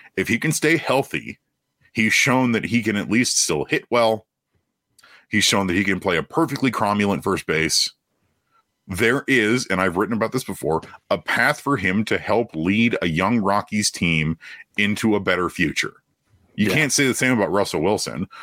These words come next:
Speaker 1: who is gonna get cut, is not gonna contribute to this team anymore, is significantly older than Chris Bryant,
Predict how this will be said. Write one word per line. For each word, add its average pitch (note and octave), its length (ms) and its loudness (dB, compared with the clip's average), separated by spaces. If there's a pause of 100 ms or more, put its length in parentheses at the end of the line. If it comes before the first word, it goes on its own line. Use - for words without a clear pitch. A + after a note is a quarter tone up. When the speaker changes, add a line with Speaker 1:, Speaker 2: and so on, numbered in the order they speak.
(140)
Speaker 1:
who F#2 520 2 (480)
is G#2 180 0
gonna A2 220 0
get G#2+ 240 -2
cut, D#2 340 -4 (640)
is F2+ 480 2
not F#2+ 360 2
gonna G2 160 -2
contribute D#2+ 320 -4
to - 60 -14
this D2+ 140 -2
team D2+ 220 -2
anymore, C#2+ 460 0
is F#2 100 0
significantly G#2 600 0
older F#2+ 420 2
than D2+ 160 -2
Chris D2 240 -4
Bryant, C2+ 500 -4